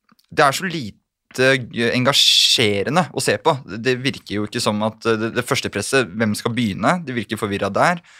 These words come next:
Og så bare blir det følgefeil på følgefeil, og noen pasningsfeil i går som, jeg får sånn vondt i magen av å se på det.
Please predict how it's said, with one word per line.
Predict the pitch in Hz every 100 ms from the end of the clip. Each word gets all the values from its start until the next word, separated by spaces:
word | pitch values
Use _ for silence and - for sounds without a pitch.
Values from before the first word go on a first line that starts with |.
| - - _ _
Og | 160 160
så | 139
bare | 117 127 -
blir | 113 135
det | -
følgefeil | 165 104 92 - 120
på | 120 127
følgefeil, | - 143 - - 110 127 -
og | 123 123
noen | 127
pasningsfeil | 143 - 95 - 113 113
i | 120
går | 120
som, | 123 127 117 _ - - - _ _ _ _ _ _
jeg | - -
får | 196
sånn | 196
vondt | 131 123 120 113
i | 185
magen | 185 165 95 90 98 107
av |
å | 123
se | 101
på | -
det. | 175